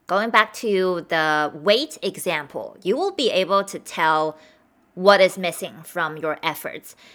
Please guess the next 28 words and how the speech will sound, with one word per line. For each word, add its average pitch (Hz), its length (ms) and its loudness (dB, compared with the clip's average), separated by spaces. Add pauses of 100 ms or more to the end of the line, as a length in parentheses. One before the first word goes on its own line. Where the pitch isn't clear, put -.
(380)
You 190 160 -2
will 208 120 2
be 214 120 2
able 208 240 4
to 226 100 -4
tell, 247 320 2
like, 170 200 0
"Hey, 202 420 0
okay, 160 540 -2
I 147 240 0
am 196 500 -2 (220)
dialing 226 440 2 (200)
down 202 360 2
on 160 160 -6
the - 80 -14
food. 208 600 2 (540)
I 160 140 2
am 165 500 0 (300)
eating 175 300 -6
pretty 147 360 -8
clean. 233 560 -2
I'm 156 340 0
exercising. 190 1200 2 (480)
Okay, 202 540 4
I 180 320 2
actually 180 500 2
can 170 300 -10
identify 160 960 -2